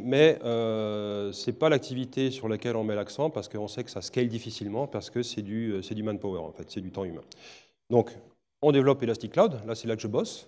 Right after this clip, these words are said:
et donc là, c'est, euh, c'est un business qui, chez nous, est en très, très forte croissance. Et on a aussi, chose intéressante, des boîtes qui nous disent, euh, « Ouais, votre cloud public, c'est intéressant, moi, je peux pas l'utiliser parce que je suis une banque, je suis une agence gouvernementale, je suis, euh, système de santé, et cetera, mais j'ai besoin d'un sas. »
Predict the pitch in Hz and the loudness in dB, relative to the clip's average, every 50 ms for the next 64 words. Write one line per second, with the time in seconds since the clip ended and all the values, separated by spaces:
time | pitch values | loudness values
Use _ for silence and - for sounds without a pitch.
0 | - - - 107 104 104 117 110 - - 120 123 123 120 120 - - 101 98 98 | -16 -10 -8 -6 -4 -4 -4 -4 -2 0 2 2 2 0 -2 -4 -6 -6 -4 -4
1 | 95 90 90 87 87 87 85 85 85 87 87 87 85 - - 98 101 98 104 98 | -2 -2 -2 -2 -2 -4 -4 -4 -4 -4 -4 -6 -8 -6 -6 -6 -4 -4 -2 -2
2 | 120 123 120 - 98 - - 104 107 113 113 98 - 98 92 85 - - - - | -2 -2 -2 -4 -8 -10 -8 -4 -2 -2 -2 -2 -4 -6 -6 -6 -8 -6 -4 -4
3 | 127 - 120 - - 110 - - 101 - - - 170 196 - - 101 90 - - | -4 -4 -4 -4 -4 -6 -6 -8 -8 -6 -4 -4 -4 -4 -4 -6 -10 -10 -12 -16
4 | - - - _ _ _ _ _ _ 131 127 131 127 131 135 135 135 135 - 175 | -20 -20 -20 _ _ _ _ _ _ 4 6 6 8 8 8 8 6 6 4 0
5 | 185 185 - - 135 135 131 135 135 123 123 123 - 175 175 165 139 127 127 147 | 0 0 0 0 0 0 0 0 2 0 2 2 4 2 4 4 2 2 2 2
6 | 147 - 127 120 120 120 143 170 156 127 120 117 113 113 113 110 110 110 107 107 | 2 2 0 0 0 0 -2 -2 0 2 4 4 6 6 4 4 2 0 0 0
7 | 107 107 127 160 160 120 120 117 - 127 - - 131 123 117 - 120 117 139 147 | 0 2 2 2 2 2 0 -2 -4 -6 -4 -2 -2 -2 -2 -4 -4 -4 -4 -4
8 | 143 - 120 110 - 117 113 117 117 175 156 143 139 - 127 - 131 123 110 113 | -4 -6 -8 -8 -4 -4 -4 -2 -2 0 0 0 -2 -2 -2 0 0 0 0 -4
9 | 113 113 147 156 151 113 - - 120 131 135 131 131 - 120 117 110 95 101 107 | -2 -2 -2 -2 -2 -4 -4 -2 -2 0 0 -2 -2 -4 -4 -4 -2 -2 -2 -4
10 | 120 - - 113 104 98 95 104 98 98 101 95 98 98 101 104 101 - 92 92 | -4 -6 -8 -8 -6 -6 -6 -8 -8 -8 -8 -8 -6 -6 -6 -8 -8 -6 -8 -8
11 | 98 95 - - 101 101 101 101 104 101 95 92 92 90 92 - - - - _ | -8 -8 -10 -10 -10 -8 -6 -6 -4 -4 -4 -4 -6 -8 -10 -14 -20 -20 -20 _
12 | _ _ _ 107 - - 104 98 98 - 107 98 - 107 98 - 101 95 - 95 | _ _ _ -12 -8 -8 -6 -6 -6 -8 -8 -8 -6 -8 -8 -8 -8 -8 -6 -2
13 | 95 117 151 170 - - - - - - _ _ _ - 113 135 147 143 147 123 | 2 2 2 2 0 -6 -18 -20 -20 -20 _ _ _ -2 0 2 2 4 2 2
14 | 113 127 135 139 127 120 120 117 - - 117 113 - - - - | 4 4 4 4 4 2 0 0 0 0 -2 -2 -2 -6 -10 -12